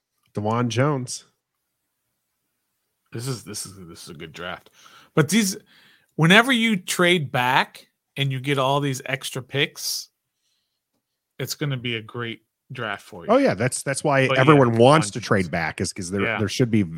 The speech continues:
Speaker 1: value there.
Speaker 2: Yeah.
Speaker 1: Uh, Bonafide says Forbes then tight end with the next pick. So he's,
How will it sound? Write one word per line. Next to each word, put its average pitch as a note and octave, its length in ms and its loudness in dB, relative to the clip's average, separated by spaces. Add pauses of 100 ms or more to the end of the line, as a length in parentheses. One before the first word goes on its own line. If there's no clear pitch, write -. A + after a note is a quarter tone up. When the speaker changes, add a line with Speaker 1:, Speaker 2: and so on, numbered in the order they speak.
(100)
Speaker 1:
value G#2 400 0
there. C2+ 280 -6 (380)
Speaker 2:
Yeah. A2+ 180 -14 (880)
Speaker 1:
Uh, A2+ 260 6
Bonafide C#3 600 8
says B2+ 240 -4
Forbes D3 380 4
then A#2 160 0
tight B2+ 260 0
end C3 160 6
with D3+ 100 4
the D#3+ 60 2
next D3+ 220 2
pick. E3 280 -6
So - 180 -8
he's, C3+ 240 -2